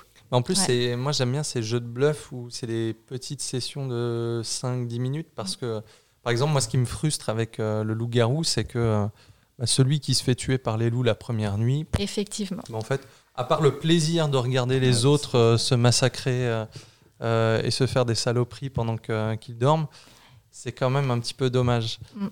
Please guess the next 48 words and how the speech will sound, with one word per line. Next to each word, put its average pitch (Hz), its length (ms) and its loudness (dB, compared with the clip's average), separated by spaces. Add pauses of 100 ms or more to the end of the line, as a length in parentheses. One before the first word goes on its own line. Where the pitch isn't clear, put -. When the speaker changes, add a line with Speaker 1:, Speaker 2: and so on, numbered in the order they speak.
Speaker 1:
Et 120 80 -4
dans 117 140 0
tous - 220 -10
les, 131 260 4
les 131 140 2
jeux 131 160 2
qu'on 123 200 -4
a 117 60 0
cités, 120 420 -4
euh, 110 360 2
ensuite, 127 420 0
ce - 80 -6
qui - 100 -6
est 113 60 0
chouette, 147 260 0
c'est - 140 -6
que 113 220 0
du 104 120 -6
début 117 320 2
à 110 60 6
la 110 100 6
fin, - 180 -2
on 113 140 2
est 110 120 2
là, 139 360 6
il 123 80 -2
y 110 40 0
a 98 60 -2
plein - 300 -2
de 151 60 2
phases 135 380 4
de 135 140 4
jeu, 143 260 2
donc 117 200 -4
en 113 60 -6
fait, 139 220 -4
on 120 60 2
se - 140 -2
retrouve 131 520 2
à 120 40 4
un 117 100 4
moment 120 340 0
ou - 20 0
un 117 140 -2
autre 127 180 -4
embarqué 113 380 -2
dans 117 120 2
l'aventure. 110 520 0